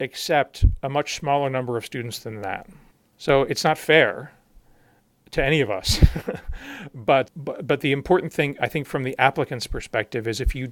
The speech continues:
don't get an interview or you don't get an offer, you cannot interpret that to mean that you weren't good enough for that school. And I can say that with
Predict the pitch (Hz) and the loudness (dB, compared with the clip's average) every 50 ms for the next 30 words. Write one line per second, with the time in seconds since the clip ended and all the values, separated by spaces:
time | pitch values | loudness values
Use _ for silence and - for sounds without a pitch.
0 | _ - 139 143 160 165 - 165 139 135 127 - 127 120 123 117 104 110 110 107 | _ 0 0 0 0 0 2 0 0 0 -2 -4 -4 -4 -4 -4 -6 -6 -8 -8
1 | 107 117 - 127 117 110 113 117 117 113 - 127 120 127 - - 127 113 117 113 | -8 -8 -6 -6 -4 -4 -4 -4 -6 -4 0 0 0 0 0 -2 -4 -4 -4 -4
2 | 113 120 107 104 - - - - - - 151 - - - - - - - - - | -2 -2 0 0 0 -2 -4 -8 -8 -10 -12 -16 -20 -20 -20 -20 -20 -20 -20 -20
3 | - - _ _ _ - 127 127 - - 156 135 131 127 131 135 143 139 - - | -20 -20 _ _ _ -16 -16 -6 0 0 2 2 2 2 2 2 2 2 0 -4
4 | 120 - - 135 123 - 127 - - 117 107 101 - - - _ _ - - 143 | -6 -6 -6 -6 -4 -4 -4 -2 -2 -2 -2 -2 -4 -8 -20 _ _ -12 -10 -8
5 | 131 120 120 120 120 117 123 123 - _ - 123 117 110 107 - - _ _ _ | -6 -4 -4 -2 -4 -4 -6 -10 -14 _ 0 4 4 4 4 2 -2 _ _ _
6 | - 120 127 123 127 135 117 104 - - 117 120 117 113 104 101 - - 123 110 | -6 -4 -2 2 2 2 2 0 0 -2 0 0 0 -2 -4 -4 -4 -2 0 0
7 | 101 101 - - - - 107 95 101 - - - - - - _ _ _ _ - | 0 0 -2 -4 -4 -2 -2 -2 -4 -6 -10 -20 -20 -20 -20 _ _ _ _ -2
8 | - 123 127 127 - 143 123 - 139 123 123 123 107 120 - - | 2 4 4 4 4 2 0 2 2 4 2 2 0 -2 -4 -6